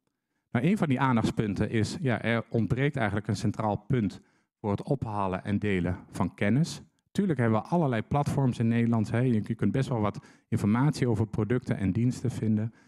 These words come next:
maar we hebben nog niet echt een mooi centraal platform waar we die kennis, eh, verzamelen en goed delen. Ja, er ontbreekt eigenlijk ook nog steeds een eenheid in methodiek en taal. Nou, daar zijn we nu heel mooi,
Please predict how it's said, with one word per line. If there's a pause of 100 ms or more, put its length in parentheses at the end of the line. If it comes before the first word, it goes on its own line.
(180)
maar
we
hebben
nog
niet
echt
een
mooi
centraal
platform
waar
we
die
kennis, (100)
eh,
verzamelen
en
goed
delen. (1500)
Ja,
er
ontbreekt
eigenlijk
ook
nog
steeds
een
eenheid
in
methodiek
en
taal. (640)
Nou,
daar
zijn
we
nu
heel
mooi,